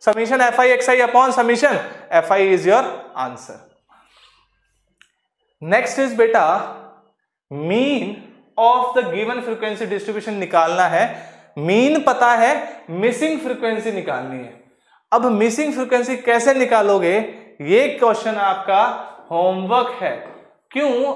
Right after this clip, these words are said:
आपने सिर्फ इतना करना है कि missing frequency कौन सी है, ये है, इसको मैंने ए मान लिया। Process वही करना है, एफ़ आई into एक्स आई, यहाँ पे टेन आ जाएगा,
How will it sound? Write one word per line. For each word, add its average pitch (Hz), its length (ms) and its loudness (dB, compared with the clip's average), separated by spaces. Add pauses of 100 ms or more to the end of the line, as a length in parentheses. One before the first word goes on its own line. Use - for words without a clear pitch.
(100)
आपने 233 420 4
सिर्फ 269 240 0
इतना 247 300 2
करना 202 260 -2
है 220 120 -2
कि 240 120 -8
missing 202 400 -6
frequency 240 420 -8
कौन 247 220 -2
सी 254 120 -6
है, 226 120 -2
ये 220 680 -6 (460)
है, - 560 -4
इसको 226 220 -10
मैंने 226 220 -8 (160)
ए 170 200 -2
मान 117 320 -12
लिया। 117 220 -20 (1040)
Process 262 340 2
वही 262 200 0
करना 262 200 -2
है, 214 160 0
एफ़ 214 160 0
आई 240 140 0
into 233 180 -6
एक्स 226 200 -4
आई, 233 80 -2
यहाँ 208 180 -4
पे 214 120 -8
टेन 165 240 -6
आ 156 120 -4
जाएगा, 175 300 -8